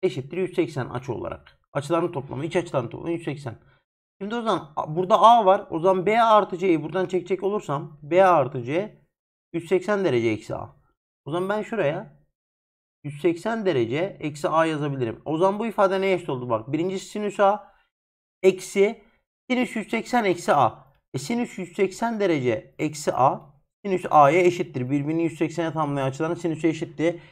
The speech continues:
İkinci bölgede sinüs pozitif. Yani sin A eksi sin A, bunlar birbirine eşit o zaman. Sin A sin B artı C'ye eşit.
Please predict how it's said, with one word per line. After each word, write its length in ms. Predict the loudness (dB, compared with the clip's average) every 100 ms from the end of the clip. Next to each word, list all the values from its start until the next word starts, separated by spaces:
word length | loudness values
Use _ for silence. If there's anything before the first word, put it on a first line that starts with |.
| _ -14
İkinci 320 | -4 -2 0
bölgede 300 | 0 0 0
sinüs 320 | -2 -4 -4
pozitif. 460 | -6 -6 -6 -8 -10 _ _ _
Yani 280 | 0 2 0
sin 220 | -4 -2
A 200 | 4 4
eksi 360 | 4 -2 -4 -8
sin 180 | -4 -2
A, 200 | -2 -2
bunlar 300 | 0 0 2
birbirine 300 | 0 0 -2
eşit 320 | -2 -2 -2
o 80 | -2
zaman. 200 | -2 -4
Sin 220 | -4 -2
A 160 | 2 2
sin 280 | 0 0
B 120 | 2 6
artı 320 | 4 2 -4
C'ye 280 | -2 0 0
eşit. 300 | -2 -10